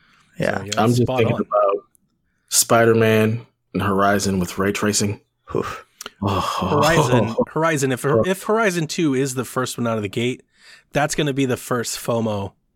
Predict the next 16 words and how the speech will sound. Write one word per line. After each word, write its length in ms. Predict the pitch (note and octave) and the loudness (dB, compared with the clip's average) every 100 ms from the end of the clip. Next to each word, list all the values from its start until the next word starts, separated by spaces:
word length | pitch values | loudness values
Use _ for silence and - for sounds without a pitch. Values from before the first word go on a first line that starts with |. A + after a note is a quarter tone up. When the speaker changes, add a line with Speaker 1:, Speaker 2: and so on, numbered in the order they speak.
| _ | _
Speaker 2:
decision 400 | A#2 - G#2+ G#2 | -10 -6 -4 -4
I'm 60 | F#2+ | -4
gonna 80 | F#2+ | -6
have 80 | |
to 80 | - | -8
make. 280 | F#2 F2 - _ _ _ _ _ - A#5 G#5+ - | -10 -10 -18 _ _ _ _ _ -10 -8 -6 -2
So 140 | - | -2
I'm 80 | A#2 | 0
gonna 120 | A#2 | -2
be 80 | A#2 | 0
like, 300 | A2+ G#2+ - | -2 -4 -8
Speaker 1:
<laughs> 40 | - | -2
Speaker 2:
"Oh, 560 | - G2 D#3+ F3 D3+ | 0 2 2 2 0
man." 400 | - D#3 A#2 - - - _ _ - - - - - _ - | 0 0 0 -2 -8 -20 _ _ -20 -18 -18 -20 -20 _ 2
Speaker 1:
So 200 | D#3+ C#3+ | 4 6
I, 160 | D3+ | 4